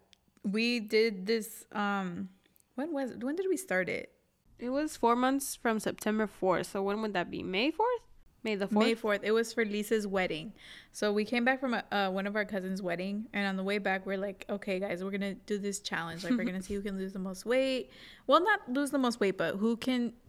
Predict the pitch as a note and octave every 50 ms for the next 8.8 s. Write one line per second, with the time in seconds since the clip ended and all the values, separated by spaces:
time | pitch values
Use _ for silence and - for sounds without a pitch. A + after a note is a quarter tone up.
0 | - - _ - - - - - - B3 A#3 A#3 A#3+ A3+ A#3+ G#3 A3 G#3+ G3+ G#3+
1 | G3+ - - A3 G#3 F#3+ - - F3 F3+ E3+ F3 F3+ - F3+ E3 E3 - - -
2 | - - - - - - - A3+ G#3+ A3 G#3+ G3 F#3+ G3 - - _ _ _ _
3 | _ _ - - - A3+ A#3 A#3 A3+ A3+ A3+ A3 G#3+ G#3 - - - - _ _
4 | - A3 G#3 A3 G#3+ G3+ G#3 G3+ G3+ G#3 G#3+ A3+ A3+ A3 - - G3+ G3+ G3 F#3+
5 | F#3 F3 - - - - A3+ F#3 A3+ G#3 G#3 G#3 G3+ G3+ G3 G3 G#3 G3+ G3 -
6 | - G#3 G3+ G3+ G#3 G3+ G3+ G3 G3+ F#3+ G3 G3+ G3 F#3+ F#3 F#3+ - - G#3 G#3
7 | G3+ G3+ G3 G3 F#3+ F#3+ F#3+ F#3 F#3 F#3+ F#3 F#3 F#3 F#3 F3+ F#3+ F#3+ F#3+ F#3+ -
8 | - F#3 F#3 F3+ F#3 F#3+ G#3+ A#3 B3 B3 A#3 A#3 B3 C4 C4+ C4